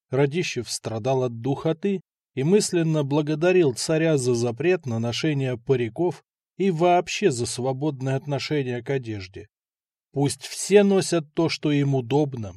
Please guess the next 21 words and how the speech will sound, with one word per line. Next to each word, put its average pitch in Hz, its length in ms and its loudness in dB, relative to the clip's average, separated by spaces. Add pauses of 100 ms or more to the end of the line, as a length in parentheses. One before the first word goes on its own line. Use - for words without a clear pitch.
(380)
Для 147 220 4
меня 147 340 4
главное 131 600 4
в - 100 -18
человеке 135 680 0
содержание, 120 1000 0
а 131 120 -4
не 143 100 0
оболочка», 135 760 -2 (560)
сказал 135 560 2
он 175 160 0
как-то 170 360 0
раз 165 360 2
во 120 160 -2
время 170 320 2
спора 165 520 4
о 123 40 2
мундирах 123 720 0
для 123 160 -4
государственных 135 800 -2
чиновников, 165 800 -4